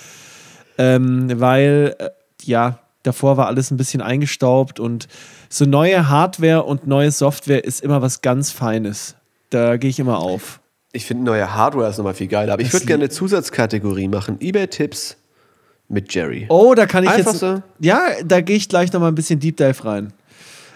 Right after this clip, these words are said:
Speaker 2: Einfach so,
Speaker 1: Ähm,
Speaker 2: ja, auch das würde ich gerne in die, äh, in die gleiche Kategorie wie die schlimmsten Sachen, die eingerostet sind,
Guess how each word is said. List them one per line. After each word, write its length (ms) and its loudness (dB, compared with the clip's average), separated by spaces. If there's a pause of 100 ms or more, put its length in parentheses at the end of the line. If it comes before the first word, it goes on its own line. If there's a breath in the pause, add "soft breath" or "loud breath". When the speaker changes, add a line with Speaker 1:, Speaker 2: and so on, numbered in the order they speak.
(140)
Speaker 2:
Einfach 200 2
so, 120 0
Speaker 1:
Ähm, 100 2
Speaker 2:
ja, 240 2
auch 120 0
das 220 -2
würde 120 0
ich 100 -6
gerne 240 0
in 100 -2
die, 200 0
äh, 360 0
in 100 -4
die 80 -2
gleiche 300 -2
Kategorie 520 -4
wie 80 0
die 120 -4
schlimmsten 360 -6
Sachen, 240 -2
die 100 0
eingerostet 580 -2
sind, 300 -6